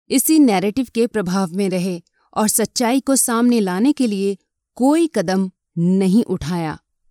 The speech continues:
जहां शिक्षाविद नाकाम रहे, वहां गुप्ता की लिखी किताब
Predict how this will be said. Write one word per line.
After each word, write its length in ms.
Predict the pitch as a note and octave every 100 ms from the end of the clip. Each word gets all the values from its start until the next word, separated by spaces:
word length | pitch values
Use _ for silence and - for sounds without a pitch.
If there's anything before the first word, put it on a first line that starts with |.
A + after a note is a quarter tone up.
| _ _ -
जहां 380 | D#3 A3+ G3+ A3+
शिक्षाविद 680 | - B3 - B3 G#3+ G3+ G3
नाकाम 500 | F3+ E3+ G3+ B3+ A3+
रहे, 320 | F#3 E3 C3+ _ _ G3
वहां 240 | A#3 C#4+
गुप्ता 360 | F#3+ A3+ - C#4+
की 140 | C#4+
लिखी 220 | A#3 G#3
किताब 480 | G3+ F#3 F#3 F3+ C#3+